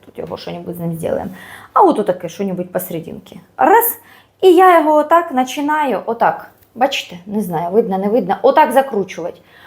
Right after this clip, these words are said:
Отак закрутила. Отут рядом противень положила. І прямо сюди буду складувати.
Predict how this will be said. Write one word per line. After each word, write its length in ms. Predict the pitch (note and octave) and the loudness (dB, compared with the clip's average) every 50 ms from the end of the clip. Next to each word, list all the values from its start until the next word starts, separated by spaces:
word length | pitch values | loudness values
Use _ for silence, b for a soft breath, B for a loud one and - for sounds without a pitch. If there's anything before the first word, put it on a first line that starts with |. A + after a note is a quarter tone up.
| B B B | B B B
Отак 340 | - D4 D#4+ F4+ E4 - C4+ | 2 4 4 4 4 4 4
закрутила. 760 | C#4+ D4+ D4+ D#4 D#4 D4+ D#4 - F#4+ G#4 F#4 B3 F3+ - F#3 - _ _ _ _ B B B B B B B B B - - | 2 2 2 2 0 0 2 2 4 4 4 4 2 2 -2 -8 _ _ _ _ B B B B B B B B B -6 -4
Отут 300 | A#3+ C#4 D#4 E4 E4 D#4+ | -4 -2 -2 -2 0 2
рядом 300 | D#4+ D#4 D4+ D4+ C#4+ B3+ | 4 4 6 4 4 2
противень 420 | D4 D#4 D#4 D4+ - C#4 C#4+ C#4+ | 0 0 0 0 0 -2 -2 0
положила. 720 | C#4+ D4+ C#4+ C#4+ D4 C#4 C#4 D#4+ F#4+ F#4+ D4+ G3 - - - - - - - - - - - - - _ b b b b b b b b b | 2 2 4 4 2 2 2 0 0 2 2 2 0 0 -6 -14 -12 -8 -6 -6 -6 -8 -16 -20 -20 _ b b b b b b b b b
І 100 | - C4+ | -2 0
прямо 340 | C4 D#4 D4 D4 C#4 C#4 C4+ | 2 2 2 4 4 2 2
сюди 320 | C#4 - C#4+ A#3+ D4+ D#4+ | 2 -2 -2 0 0 0
буду 240 | A#3+ A3 A#3+ A3+ A3+ | 2 4 4 4 2
складувати. 560 | A3+ - - F3 D#3+ D#3 E3+ E3 - F3+ - | 0 -2 -4 -4 -4 -4 -4 -6 -8 -10 -12